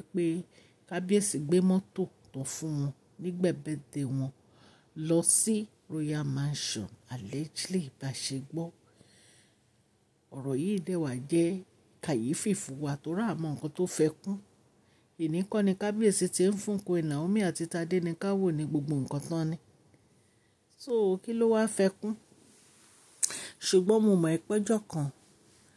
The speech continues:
ẹ̀yin olórí yìí, ẹ máa ríran. Ẹ máa ríran lọ́jọ́ kan. Èmi ò ní sọ jù yẹn lọ.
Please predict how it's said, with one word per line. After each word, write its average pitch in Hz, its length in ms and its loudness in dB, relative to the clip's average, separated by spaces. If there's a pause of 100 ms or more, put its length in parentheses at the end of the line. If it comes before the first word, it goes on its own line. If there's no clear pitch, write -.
(180)
ẹ̀yin 165 300 2
olórí 165 460 4
yìí, 160 240 -2 (200)
ẹ 175 160 0
máa 185 300 4
ríran. 165 420 2 (1700)
Ẹ 180 100 -4
máa 202 360 2
ríran 185 420 2
lọ́jọ́ 160 380 0
kan. - 200 -14 (1300)
Èmi 185 180 0
ò 147 140 0
ní 156 160 2
sọ - 240 2
jù 139 180 -6
yẹn 143 300 0
lọ. 139 100 -2